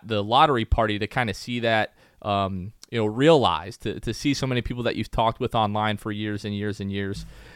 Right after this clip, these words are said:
But our time is coming. You know, we, we've been quiet. The team has largely been irrelevant for the last decade. But, you know, if, if this year and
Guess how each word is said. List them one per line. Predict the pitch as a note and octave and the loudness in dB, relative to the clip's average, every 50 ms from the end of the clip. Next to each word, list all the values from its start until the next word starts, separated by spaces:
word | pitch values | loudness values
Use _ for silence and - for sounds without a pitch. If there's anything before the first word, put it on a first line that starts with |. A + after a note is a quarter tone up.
| - - - | -20 0 4
But | C3+ C3+ | 6 8
our | C#3+ D#3 D3 | 10 8 8
time | - - F3+ G3 F#3 F3 | 6 4 4 4 4 4
is | D3+ C3+ | 2 0
coming. | - - D3 B2+ G2+ E2+ E2 - - - | 0 0 0 0 0 0 -6 -10 -16 -14
You | - G2+ | -10 -6
know, | G2 G2 | -4 -2
we, | G#2 A#2 - - G2+ - - | -2 0 -2 -2 -4 -6 -6
we've | A2+ B2 A#2 A2 A#2+ | -6 -4 -4 0 2
been | C#3 D3+ D#3 D3+ | 2 2 2 0
quiet. | - - C#3 C3+ C3+ C3 C3 - - - - _ - | 0 2 4 6 6 4 4 0 -2 -10 -20 _ -6
The | - C3 | -6 -4
team | - - E3+ D#3+ D3 | -2 0 0 0 0
has | B2 A2 | -2 2
largely | A#2+ B2 C#3 D3 C3+ D3+ D3 | 4 6 6 6 4 2 0
been | C#3 D3+ C#3+ | 0 2 0
irrelevant | C3 B2 B2 B2 B2+ B2 C3 A#2+ G#2+ | 2 4 4 4 4 4 2 -2 -4
for | - B2 | -4 -4
the | A#2 A2+ | -2 0
last | A2 G#2+ G#2+ G#2+ - | 2 2 2 2 2
decade. | - A#2 G#2 - - A2+ G#2+ G#2 G2 G#2 - _ - - _ - _ | 0 0 0 2 0 0 0 0 0 -4 -8 _ -20 -20 _ -16 _
But, | - A2 G#2 G2+ - - - _ - | 0 2 2 2 2 -2 -10 _ -12
you | - - - _ _ _ _ - G#2 | -12 -12 -12 _ _ _ _ -4 -4
know, | G2 G2+ - | -2 -2 0
if, | - A#2+ A#2+ - - | 2 2 2 2 0
if | A#2+ - - | -2 -4 -4
this | - B2 C3+ D3 D3 - - | -6 2 4 4 4 4 2
year | C#3+ C#3 C#3+ C#3 B2 | -2 0 0 0 0
and | A2 G#2 G#2 - - - | -2 -2 -4 -8 -12 -16